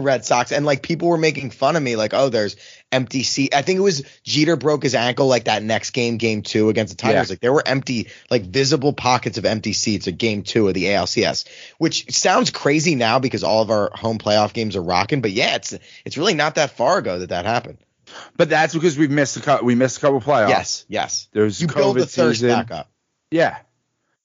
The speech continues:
Speaker 2: But, you know, are, are you,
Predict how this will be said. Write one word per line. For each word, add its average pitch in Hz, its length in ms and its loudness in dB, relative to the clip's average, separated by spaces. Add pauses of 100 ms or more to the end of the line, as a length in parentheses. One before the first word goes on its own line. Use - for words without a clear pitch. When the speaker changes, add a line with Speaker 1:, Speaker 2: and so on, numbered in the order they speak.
(340)
Speaker 2:
But, 127 340 0 (1300)
you 127 160 2
know, 110 440 0
are, 117 200 0 (420)
are 151 160 2
you, 185 460 -2